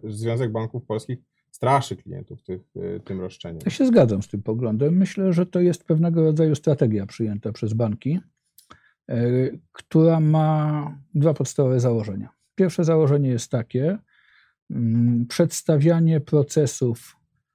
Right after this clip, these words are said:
Speaker 2: przeciwko bankom jako rzecz bardzo ryzykowną, niepewną, a a na koniec jeszcze mogącą mieć bardzo nieprzyjemne skutki uboczne.
Speaker 1: Że
Speaker 2: To
Speaker 1: zamiast zysków będzie strata po
Speaker 2: No,
Speaker 1: wyniku
Speaker 2: będzie
Speaker 1: tego.
Speaker 2: strata.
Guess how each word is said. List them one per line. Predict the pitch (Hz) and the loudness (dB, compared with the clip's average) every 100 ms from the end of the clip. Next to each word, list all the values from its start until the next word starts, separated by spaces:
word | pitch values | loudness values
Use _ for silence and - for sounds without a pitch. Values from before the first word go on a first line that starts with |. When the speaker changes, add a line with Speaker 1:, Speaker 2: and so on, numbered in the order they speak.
| _ | _
Speaker 2:
przeciwko | - 120 147 - 160 | -8 -6 -6 -2 2
bankom | 139 113 - 123 180 196 185 - _ _ _ _ _ _ _ - - | 2 0 -2 -4 -2 -4 -6 -12 _ _ _ _ _ _ _ -8 0
jako | 139 147 - 151 147 147 | 2 2 0 2 2 2
rzecz | 135 123 | 2 2
bardzo | 127 135 135 | 2 2 4
ryzykowną, | 131 120 120 - 120 110 117 139 143 | 2 2 0 0 -4 -2 -2 -2 -2
niepewną, | 139 131 117 127 117 117 139 160 | 0 0 0 -2 0 0 -2 -4
a | - 120 - - _ _ _ _ - | -8 -12 -12 -20 _ _ _ _ -2
a | 139 | 0
na | 131 | 0
koniec | - 175 156 165 - | 2 2 4 0 0
jeszcze | 139 139 - 135 | -2 -2 -2 0
mogącą | 127 117 127 123 135 135 135 _ _ _ _ _ _ - | 0 0 -4 -4 -4 -4 -4 _ _ _ _ _ _ -2
mieć | 123 117 | 0 2
bardzo | 131 127 131 | 0 2 2
nieprzyjemne | 127 - 131 123 123 | 2 0 0 0 -2
skutki | - - - | -4 -6 -6
uboczne. | 87 87 82 - - _ _ _ _ _ | -8 -10 -14 -20 -20 _ _ _ _ _
Speaker 1:
Że | 101 - | -2 0
Speaker 2:
To | |
Speaker 1:
zamiast | 113 127 113 107 | 2 0 0 -2
zysków | 123 - 131 | -6 -4 -4
będzie | 123 120 123 | -2 -4 -4
strata | - 135 110 95 | -2 -2 -2 -8
po | 98 | -6
Speaker 2:
No, | |
Speaker 1:
wyniku | 95 - | -2 0
Speaker 2:
będzie | 220 196 143 | 2 2 2
Speaker 1:
tego. | 98 | 0
Speaker 2:
strata. | 104 90 - | -6 -10 -18